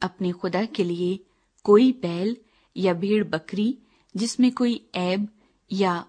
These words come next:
برائی ہو ذبح مت کرنا، کیونکہ یہ خداوند تیرے خدا کے نزدیک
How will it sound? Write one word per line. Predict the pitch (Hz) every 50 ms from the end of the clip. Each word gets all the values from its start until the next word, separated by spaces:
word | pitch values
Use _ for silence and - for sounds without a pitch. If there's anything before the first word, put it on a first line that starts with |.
| - -
برائی | 175 170 185 180 180 180 214 247 254 247
ہو | 190 185 160 165 - _ _ _ _ _ -
ذبح | 190 180 202 190 180 180 185 180 175 - _ -
مت | 190 196 180 175 175 -
کرنا، | - 160 151 - 165 165 156 165 - _ _ _ _ _ _ _ _ _ _ _ -
کیونکہ | 214 190 180 - 208
یہ | 185 175 185 185 190 190 190 _ _ _ _ - -
خداوند | 208 190 202 196 208 226 226 226 -
تیرے | 160 156 170 165 165 -
خدا | - 175 175 190 208 208 -
کے | - 160
نزدیک | 156 160 165 - - 202 196 202 202